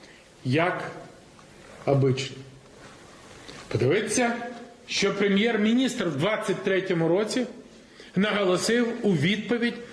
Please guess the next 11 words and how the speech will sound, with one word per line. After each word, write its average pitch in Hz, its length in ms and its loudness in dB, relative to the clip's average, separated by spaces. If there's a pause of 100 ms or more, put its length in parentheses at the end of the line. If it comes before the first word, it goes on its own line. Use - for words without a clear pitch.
(220)
на 151 100 0
моє 196 300 2
пряме 190 520 0
питання 185 540 0
в - 160 -6
парламенті. 156 460 0 (2500)
Будівництво 143 840 0 (300)
фортифікацій 131 880 -2 (260)
третьої 135 560 0 (180)
лінії 123 500 0 (160)
оборони 165 520 0